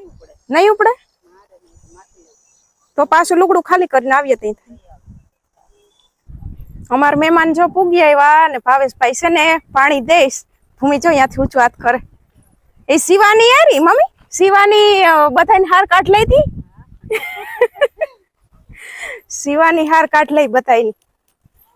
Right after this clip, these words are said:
શિવાની, એ શિવાની, પાણી દીધું બધાયને?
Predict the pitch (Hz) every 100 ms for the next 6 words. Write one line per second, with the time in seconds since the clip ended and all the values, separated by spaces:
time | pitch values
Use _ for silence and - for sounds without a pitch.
0 | _ _ _ _ - _ _ 906 - -
1 | - _ _ _ - _ _ _ _ _
2 | _ _ 110 - - - - - - -
3 | 392 453 539 277 - - 330 - _ _
4 | - _ _ _ - 370 427 466 466 440
5 | - 339 392 403 403 440 453 440 427 453
6 | 494